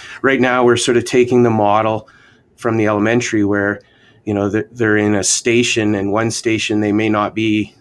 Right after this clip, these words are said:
doing anything at the computer with the Vive. They might be doing something else, like filling out a worksheet on anatomy, and then the next station might be the Vive, et cetera, et cetera.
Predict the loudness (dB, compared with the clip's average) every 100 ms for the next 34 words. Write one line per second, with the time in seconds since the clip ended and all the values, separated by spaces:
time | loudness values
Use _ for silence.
0 | _ -2 0 0 -2 -2 0 -2 -4 _
1 | _ -4 -4 -4 -6 -4 0 2 2 0
2 | -2 0 0 0 -2 -2 -4 -4 -2 -2
3 | -4 -6 -4 -2 -2 -4 -6 -8 -4 -2
4 | 0 0 -2 -4 _ _ _ _ _ -4
5 | 0 2 0 -2 0 -2 _ _ -6 -2
6 | 0 0 -2 -2 -2 0 0 0 0 2
7 | 2 0 2 0 0 -4 -2 -2 0 -2
8 | -2 -4 -20 -12 -4 -2 -2 -4 0 2
9 | 2 0 -2 -6 -14 -10 -8 -8 -10 -12
10 | -12 -12 -14